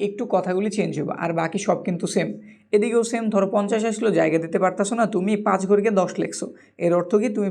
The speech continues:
প্রতি এক ঘরের মান দুই করে গণছো। এটা একটু বলে দিবা। আমরা যেহেতু এই গ্রাফটাতে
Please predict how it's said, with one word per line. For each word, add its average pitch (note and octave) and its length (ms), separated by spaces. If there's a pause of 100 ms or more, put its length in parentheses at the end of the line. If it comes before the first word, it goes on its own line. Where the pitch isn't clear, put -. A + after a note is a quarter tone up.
প্রতি G3+ 220 (160)
এক G3 140
ঘরের G3+ 200
মান A#3 140
দুই A3+ 160
করে G3 200
গণছো। - 260 (340)
এটা E3+ 140
একটু A3 140
বলে - 220
দিবা। - 160 (1080)
আমরা F#3 180
যেহেতু G#3 240
এই G3+ 100
গ্রাফটাতে G3 340